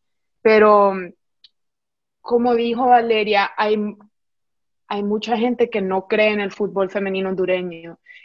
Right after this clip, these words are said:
Entonces, eso quiere decir que no hubo tanto apoyo. Cuando nos concentrábamos, íbamos a lugares que tal vez no estabas acostumbrada, pero te tenías que acomodar. Entonces, una vez que nos llevaron a Nicaragua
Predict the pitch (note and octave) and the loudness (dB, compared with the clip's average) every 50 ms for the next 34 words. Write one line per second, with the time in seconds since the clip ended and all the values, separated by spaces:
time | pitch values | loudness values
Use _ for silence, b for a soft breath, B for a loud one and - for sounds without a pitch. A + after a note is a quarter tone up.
0 | B B G#3+ G3+ G#3 F#3+ A#3+ A3+ A#3+ A#3 A3 A#3 A#3 A#3+ A3+ A#3+ A#3+ A#3 G#3+ G#3 | B B -8 -4 0 2 4 4 4 4 2 2 2 4 4 6 6 6 4 2
1 | - - A#3+ B3+ C4+ C4+ C4+ A3 G3+ G3+ G3+ G3+ G#3+ A3 A3+ A3 A3 A3 - G#3 | 0 0 0 0 0 0 0 0 0 2 4 4 4 6 4 2 2 2 0 0
2 | A3 A3 G#3+ G#3 G3 - - G3 F#3+ F#3+ F3+ F3 E3+ D3+ D#3+ - _ _ _ - | 0 0 0 -2 -2 -2 -2 -2 -2 0 0 -2 -4 -4 -6 -12 _ _ _ -2
3 | - B3+ A3+ A#3 A3+ A3+ A3 - - A3+ G#3+ - G#3+ F#3+ F#3 - F#3+ G3 G#3 A#3+ | 0 2 2 2 2 0 -2 -2 -4 -4 -4 -4 -4 -6 -6 -4 0 2 4 4
4 | C#4 D4 D4 C#4+ C#4 C#4 C#4 C#4 C4+ - - b b b b b b b b _ | 4 4 2 0 -2 -4 -6 -6 -8 -10 -16 b b b b b b b b _
5 | - G#3 G#3 G#3 G#3 G#3 G#3+ A#3 A3+ A#3 A#3 A3 A3 G#3+ G3 F#3+ F#3 F#3 F#3+ F#3+ | -6 -2 2 2 2 2 2 2 2 2 2 2 2 2 4 4 4 4 4 2
6 | G3 G3 F3+ F#3 _ _ _ _ _ _ _ _ _ _ _ _ _ - G3+ F#3+ | 0 -2 -4 -6 _ _ _ _ _ _ _ _ _ _ _ _ _ -6 -2 0
7 | F#3 F3+ F3+ E3+ - - - - G3+ G3 G3 F3 F3+ F#3 F#3 F#3 F#3+ G3 - - | 0 0 0 -2 -4 -8 -6 -4 -2 -2 -2 -2 0 2 2 2 0 -2 -8 -20
8 | _ _ _ _ _ - - G3 F#3+ F#3+ F#3+ F#3+ F#3+ G3 F#3+ - - G#3 G#3+ G3+ | _ _ _ _ _ -18 -14 -10 -8 -6 -4 -4 -4 -4 -2 2 4 4 4 4
9 | A3 A3 A3+ G#3+ - - - F3 E3 F3+ F#3+ G3 F#3+ F3+ F3 - E3 F#3 F#3 - | 0 -4 -4 -8 -10 -10 -12 -8 -2 0 2 4 4 4 2 0 0 -2 -2 -2
10 | F#3 - - E3+ F#3 F#3 F#3 F#3 - - G#3+ - G#3 G3 F#3 F#3 F#3 F#3 F3+ F3 | -4 -10 -8 -6 -4 -6 -6 -6 -8 -10 -8 -6 -6 -6 -4 -2 -2 -2 -2 -2
11 | F3+ F3+ b b b b b b b b b b b _ - G3+ G#3+ F#3 - - | -4 -8 b b b b b b b b b b b _ -10 -8 -8 -6 -4 -4
12 | G#3 G3+ F#3+ A3+ A3 A3 A3 G3 - - _ _ - - _ - - A#3 A#3 B3 | -4 -2 0 0 2 2 2 -2 -4 -8 _ _ -20 -20 _ -6 -4 0 0 2
13 | B3+ B3 A#3+ A3+ A3+ B3 A3+ - B3 A#3+ A#3 G#3+ G3 G3 F3+ F3+ F3 G3 G#3 A3 | 2 2 4 4 4 2 2 0 -4 -4 -4 -2 0 2 2 2 2 2 -2 -4
14 | A3 A3+ A3 A3+ G3+ F#3 F#3 G3 G3 G3 F#3 F3+ E3 E3 E3+ | -6 -6 -6 -4 -2 0 0 0 0 0 -2 -4 -6 -8 -10